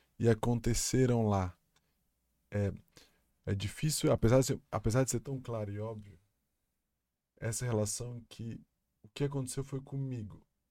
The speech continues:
E ou aquilo foi integrado no meu sistema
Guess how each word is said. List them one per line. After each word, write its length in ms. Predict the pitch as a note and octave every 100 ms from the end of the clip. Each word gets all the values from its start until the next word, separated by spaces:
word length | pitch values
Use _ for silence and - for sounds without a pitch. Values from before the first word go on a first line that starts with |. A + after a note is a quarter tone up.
| _ _ _ -
E 140 | A2 -
ou 180 | E3 F#3+
aquilo 360 | E3+ E3 D#3 C#3
foi 240 | - C3
integrado 800 | A#2+ A2 G#2+ G#2 G#2+ B2+ - C#3+
no 80 | A#2+
meu 120 | A2+
sistema 600 | G#2+ G2+ - G2+ A2 D3